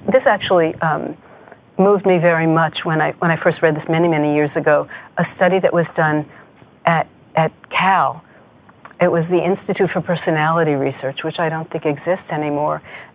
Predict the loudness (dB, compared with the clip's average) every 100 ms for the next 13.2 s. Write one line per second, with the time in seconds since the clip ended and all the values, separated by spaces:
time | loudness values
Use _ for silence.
0 | -2 0 0 -2 0 0 2 2 0 0
1 | 0 0 -2 -4 0 0 0 -4 -6 -6
2 | -6 -4 -4 -6 -4 -2 0 -2 -4 -10
3 | -18 -20 -20 -2 2 2 2 0 0 2
4 | 2 -2 -2 -2 -2 -6 -8 -4 0 0
5 | 0 0 0 2 2 0 -2 0 0 -2
6 | -10 -4 0 0 -2 -10 -20 _ _ _
7 | _ _ _ _ _ _ _ _ _ _
8 | _ _ _ -20 -20 -20 -20 -12 0 2
9 | 2 -2 -8 -20 _ -2 0 2 0 0
10 | 0 2 2 -6 -4 0 2 2 2 0
11 | -2 -6 -2 0 2 2 0 -2 -6 -2
12 | -4 -2 -6 -6 -6 -4 -4 -6 -10 -10
13 | -12 -14